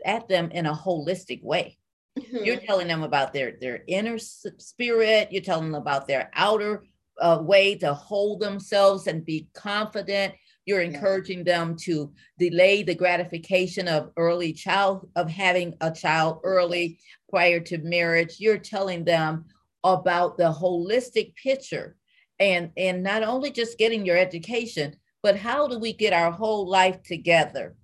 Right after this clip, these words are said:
Speaker 1: and then move forward and actually bring another life into the world if you choose to.
Speaker 2: Yes.
Speaker 1: You'll do it in
Speaker 2: Yes.
Speaker 1: such a way where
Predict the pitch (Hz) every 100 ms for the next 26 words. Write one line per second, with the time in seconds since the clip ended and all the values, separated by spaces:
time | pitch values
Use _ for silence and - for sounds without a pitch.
0 | _ _ _ _ - 202 190 208 226 202
1 | 190 180 208 226 208 - 233 220 180 165
2 | 151 - _ _ - 202 190 - 190 196
3 | 185 165 185 202 180 175 196 220 208 180
4 | 180 180 - 196 190 240 226 185 170 180
5 | 175 - 170 - 170 - 262 254 214 -
6 | - 156 147 160 165 180 170 127 120 -
7 | 180 165 226 240 190 170 196 185 180 170
8 | 180 165 170